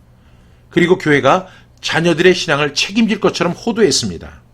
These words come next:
교육관과 비전센터를 건축했습니다. 당연히 집이 아닌 교회에 머무는 시간이 많아졌습니다.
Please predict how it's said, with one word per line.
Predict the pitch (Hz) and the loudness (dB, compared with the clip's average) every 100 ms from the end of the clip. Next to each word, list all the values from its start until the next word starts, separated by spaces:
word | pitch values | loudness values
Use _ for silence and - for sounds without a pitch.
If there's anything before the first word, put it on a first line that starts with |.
| _ _ _ _ _ _ _ - _ _ _ _ - | _ _ _ _ _ _ _ -20 _ _ _ _ 0
교육관과 | 156 143 151 139 135 131 | 0 2 0 2 2 2
비전센터를 | - 175 190 185 170 151 180 - | 0 4 4 4 -2 0 0 0
건축했습니다. | 160 - 160 131 117 87 80 - _ _ _ _ _ _ _ _ _ _ _ _ | -2 -4 -2 -2 -4 -8 -12 -20 _ _ _ _ _ _ _ _ _ _ _ _
당연히 | - 170 180 185 196 | -6 0 4 4 2
집이 | - 151 | -2 -2
아닌 | 143 156 139 | -2 -2 -4
교회에 | - 123 131 | 0 2 2
머무는 | 131 127 139 165 | 2 0 2 0
시간이 | 175 147 143 143 | 0 0 -2 0
많아졌습니다. | 113 123 120 107 110 87 | 0 0 0 -2 -6 -10